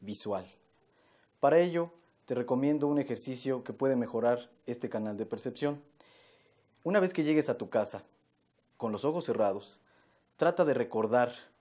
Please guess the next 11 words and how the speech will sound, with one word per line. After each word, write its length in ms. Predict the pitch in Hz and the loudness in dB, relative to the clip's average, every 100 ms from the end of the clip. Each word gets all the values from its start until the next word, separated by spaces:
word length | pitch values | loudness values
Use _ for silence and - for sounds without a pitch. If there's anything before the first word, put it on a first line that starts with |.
| _ _ _ _ _ | _ _ _ _ _
cómo 240 | 143 147 | -2 2
iban 180 | 147 139 | 4 4
vestidos 360 | 117 - 123 120 | 0 -2 -4 -4
tus 120 | - | -6
compañeros, 760 | 120 117 131 170 160 143 - _ _ _ _ _ _ | -4 0 0 0 -4 -6 -14 _ _ _ _ _ _
los 160 | 120 - | -8 -4
colores 360 | 113 120 123 123 | 2 4 4 0
que 100 | 107 | -2
usaban, 380 | 131 131 135 | 2 4 4
el 120 | 117 - | -2 -4
peinado, 600 | 110 110 123 123 123 | -4 -2 0 -2 -2